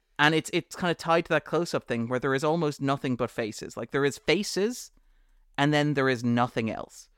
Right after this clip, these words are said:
Like, nothing else is any frame of reference. It might as well just be everything else in a, in a kind of a pot. There's no sense of how these objects relate to one another, which I find, like, interesting in, in visual grammar, um, I think, which is, is fascinating.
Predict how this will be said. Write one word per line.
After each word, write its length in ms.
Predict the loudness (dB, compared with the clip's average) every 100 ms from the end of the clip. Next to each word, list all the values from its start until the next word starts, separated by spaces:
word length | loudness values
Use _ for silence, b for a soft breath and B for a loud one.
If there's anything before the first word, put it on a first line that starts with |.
| _ -2
Like, 120 | 0
nothing 320 | 4 2 4
else 200 | 2 0
is 80 | 0
any 160 | -2 0
frame 180 | -2 -2
of 80 |
reference. 400 | -2 -2 -4 -6
It 100 | -6
might 200 | 2 2
as 100 | 2
well 140 | 0 0
just 180 | -2 -4
be 160 | 0
everything 420 | 0 0 -4 -6
else 220 | -8 -8 -6
in 80 |
a, 60 | -6
in 160 | -6 -8
a 40 |
kind 140 | -6
of 60 | -6
a 80 | -6
pot. 260 | -8 -8 -10 b b _
There's 180 | -2 2
no 100 | 2
sense 260 | 2 -2
of 80 | -4
how 180 | -2 -2
these 180 | 0 -2
objects 360 | -2 -2 -4
relate 300 | -4 -2 -4
to 80 | -4
one 140 | -6 -4
another, 260 | -6 -8
which 180 | -8 -6
I 80 | -6
find, 440 | -4 -4 -4 -6 -12 _ _ -4
like, 160 | -4 -2
interesting 440 | -2 0 0 -2 -2
in, 180 | -2 0
in 200 | 0 2
visual 340 | 0 -2 -4
grammar, 480 | -4 -8 -8 -10 -16 _ _
um, 220 | -6 -4 -4
I 120 | -6
think, 200 | -6 -8
which 140 | -10
is, 140 | -14 -14
is 160 | -12
fascinating. 540 | -10 -10 -10 -14 -14